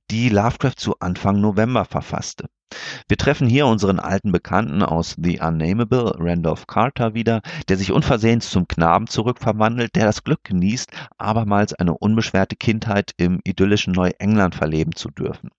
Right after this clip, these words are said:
Über diese schöne Erzählung werden wir uns dann in voller Länge unterhalten, ja, wenn es soweit ist. Bis dahin müsst ihr euch noch ein bisschen in Geduld üben.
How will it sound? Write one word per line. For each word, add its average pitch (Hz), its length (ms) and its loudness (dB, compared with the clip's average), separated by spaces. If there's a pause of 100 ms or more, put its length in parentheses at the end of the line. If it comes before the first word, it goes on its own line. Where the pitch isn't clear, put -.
(240)
Über 120 160 0
diese 160 180 2
schöne 127 300 2
Erzählung 110 640 2
werden 92 300 0
wir 78 100 2
uns 92 180 -2
dann 87 360 0
in - 160 -12
voller 123 420 0
Länge 101 240 0
unterhalten, 92 600 -2 (240)
ja, - 140 -6 (160)
wenn 90 160 2
es 92 120 0
soweit 92 320 2
ist. - 320 -10
Bis 78 120 -2
dahin 92 540 0
müsst - 260 -2
ihr 92 60 2
euch 90 120 2
noch 92 120 -2
ein 90 140 0
bisschen 101 280 0
in 101 160 4
Geduld 107 380 2
üben. 78 300 -4